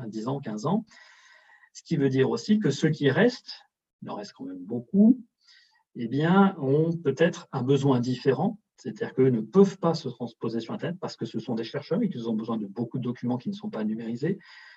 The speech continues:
parce que ce sont des professionnels qui ont besoin d'aller vite et d'accéder à des documents que nous n'avons pas le droit de mettre sur Internet,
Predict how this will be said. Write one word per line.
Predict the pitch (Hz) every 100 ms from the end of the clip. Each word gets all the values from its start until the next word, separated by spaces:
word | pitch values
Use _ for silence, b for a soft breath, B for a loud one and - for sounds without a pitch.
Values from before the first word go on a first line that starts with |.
| B
parce | 127 -
que | -
ce | -
sont | 127 135
des | 110
professionnels | 110 - 123 127 - 139 156 190
qui | -
ont | 117
besoin | 117 120
d'aller | 113 110 110
vite | 110 131 151 -
et | 98
d'accéder | - - -
à | 117
des | 107
documents | 113 - 127 127
que | -
nous | 104 156
n'avons | 208 190 175
pas | 160
le |
droit | 151 156
de |
mettre | 147 -
sur | 147
Internet, | 135 139 202 -